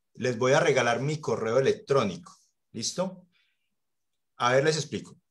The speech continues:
La responsabilidad cincuenta y dos aparece de forma automática,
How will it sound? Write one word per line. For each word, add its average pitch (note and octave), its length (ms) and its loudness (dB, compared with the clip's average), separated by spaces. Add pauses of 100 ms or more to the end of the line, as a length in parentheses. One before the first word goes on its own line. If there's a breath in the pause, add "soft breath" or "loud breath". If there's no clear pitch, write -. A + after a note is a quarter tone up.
(100)
La D3 200 2
responsabilidad D#3+ 680 0
cincuenta G3+ 400 -4
y C#3 60 2
dos C3 160 2
aparece C#3 400 -2
de D3 80 -2
forma A#2+ 440 -6
automática, C#3 1500 2